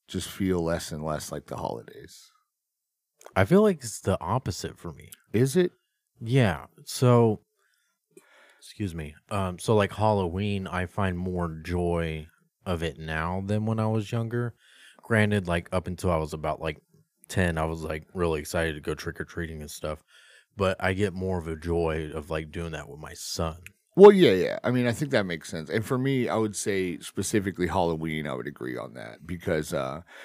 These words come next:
Speaker 1: we didn't really celebrate Halloween growing up.
Speaker 2: Mm-hmm.
Speaker 1: So it's a bigger deal now that I let my son go trick-or-treating and stuff like that than
Speaker 2: Yeah.
Speaker 1: it was when I was a kid.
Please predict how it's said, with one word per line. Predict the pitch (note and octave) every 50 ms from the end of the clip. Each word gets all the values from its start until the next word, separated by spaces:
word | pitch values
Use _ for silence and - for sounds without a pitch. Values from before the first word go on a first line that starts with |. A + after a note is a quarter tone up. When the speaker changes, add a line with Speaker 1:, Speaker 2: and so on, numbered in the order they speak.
| - - _ _ - - -
Speaker 1:
we | G2 G2 G2
didn't | E2+ E2+ E2 D#2+
really | D#2 C#2+ C2+
celebrate | - - F2 E2+ D#2 - - G#1+ A1
Halloween | B1 - C#2 D2 C#2 B1+ A1+ C2 C#2 A#1 C2 E2
growing | F2+ F#2 F2 D#2 C2+ C2
up. | C2 C2 - - _ _
Speaker 2:
Mm-hmm. | - G2
Speaker 1:
So | F2 G2+ F2+ E2 D2+ C#2 C2 - _ _ _ _ _ _ _ _ _
it's | G2 G2 - -
a | F#2
bigger | D#2+ F#2 F2+ E2+ E2+
deal | D2+ D#2+ D#2+ D2 C#2+
now | C#2+ D2+ E2+ F2+ F#2+ F#2+ E2+ C#2+ B1+ A#1+ C2+ F2+ - _ _ _ _ _ _ _ - F2
that | F#2 F2 D#2+ D2+ - - _ - -
I | E2+
let | E2+ E2+ D2+ -
my | -
son | - - G#2 G#2 G2+
go | F2 C#2+
trick-or-treating | B1+ - - D2 E2+ D#2+ - - F2 D#2 C#2+ D2+
and | D#2 D2
stuff | - - D2+ D2+ -
like | C2 B1 - -
that | E2+ D#2+ D#2 E2 D#2+
than | D#2+ D2+
Speaker 2:
Yeah. | C#2
Speaker 1:
it |
was | - D2+ C#2+ C#2 - -
when | D#2 C#2
I | C#2+
was | D2 D2 C2+
a | C#2+
kid. | - - - C#2 C#2